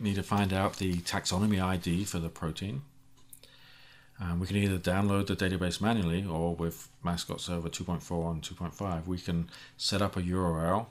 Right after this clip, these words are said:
and have the server pull the fasta file from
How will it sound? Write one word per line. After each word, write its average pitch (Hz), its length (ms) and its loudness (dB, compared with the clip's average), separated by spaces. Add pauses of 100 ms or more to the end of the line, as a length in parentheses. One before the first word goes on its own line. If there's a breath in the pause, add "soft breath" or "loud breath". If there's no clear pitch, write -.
(140)
and 85 340 -2 (120)
have 90 300 -6
the 82 360 -2
server 90 500 -2 (1000 loud breath)
pull 95 420 0 (380)
the 85 240 -4
fasta 90 520 0
file 85 460 -2 (260)
from 82 440 -4